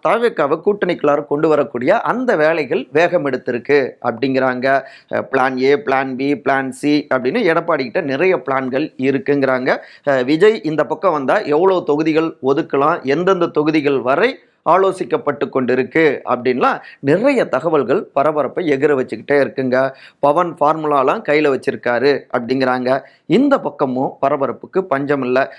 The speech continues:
"கை நம்மை விட்டு போகாது" அப்படின்னு பேசியிருக்காரு உதயநிதி ஸ்டாலின். காங்கிரஸ் சில அரசியலை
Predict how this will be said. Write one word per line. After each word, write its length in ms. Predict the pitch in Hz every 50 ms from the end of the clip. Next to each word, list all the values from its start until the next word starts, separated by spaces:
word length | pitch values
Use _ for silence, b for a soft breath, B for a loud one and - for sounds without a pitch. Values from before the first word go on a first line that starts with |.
| B B
"கை 320 | - 175 180 214 233 226 - -
நம்மை 360 | 143 156 160 170 170 160 139
விட்டு 320 | 135 156 147 - - 190
போகாது" 920 | 190 - - 156 160 175 165 170 165 151 139 127 113 151 160 147 123 - - -
அப்படின்னு 440 | - 139 135 - - 123 127 156 208
பேசியிருக்காரு 760 | - - 139 139 135 - 131 110 - 127 127 123 147 196 - - _ _ _ -
உதயநிதி 500 | 139 143 156 160 143 131 123 110 135 156
ஸ்டாலின். 560 | 147 - - 139 135 139 139 143 139 131 B B B B B
காங்கிரஸ் 580 | - 147 151 185 202 196 180 170 202 214 214 - _
சில 280 | _ - 170 160 156
அரசியலை 580 | 135 139 147 165 160 - 139 131 120 127 175